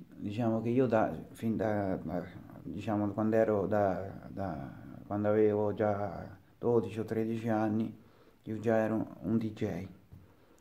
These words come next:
Poi, eh, diciamo, verso i quattordici, quindici anni ho cominciato anche, eh, a fare il D J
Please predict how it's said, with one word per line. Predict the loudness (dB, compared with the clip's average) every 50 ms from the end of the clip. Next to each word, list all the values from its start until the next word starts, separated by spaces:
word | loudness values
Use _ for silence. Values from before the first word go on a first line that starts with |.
| _ _ _ _ _ _ _
Poi, | -2 2 4 4 4 4 2 2 0 0 0
eh, | 0 0 0 2 0 0 0 0 0 -2 -2 -2
diciamo, | -2 -2 -4 -4 -4 -4 -2 0 0 0 0 -2 -2 0
verso | 0 0 0 0 -4 -6 -4 -4 -2 -2
i | -2 -2
quattordici, | 0 0 -2 -2 2 4 4 6 6 6 4 2 -4 -6 -4
quindici | -2 0 0 2 0 0 0 0
anni | 0 2 2 0
ho | -2
cominciato | -2 -2 -2 -2 -2 0 0 0 0 0 0
anche, | 0 2 2 2 0 -2 -2 -2 -2 -2 -2 -4 -10 -20 -20 -20 -20 -20 _ -20 -20 _ _ _ _ _
eh, | -6 -2 0 0 2 2 2 2 2 2 2 0 0 -2
a | -4 -2
fare | 2 4 4 4 4
il | 0
D | -2 -4 -6
J | -2 2 4 6 6 6 4 2 0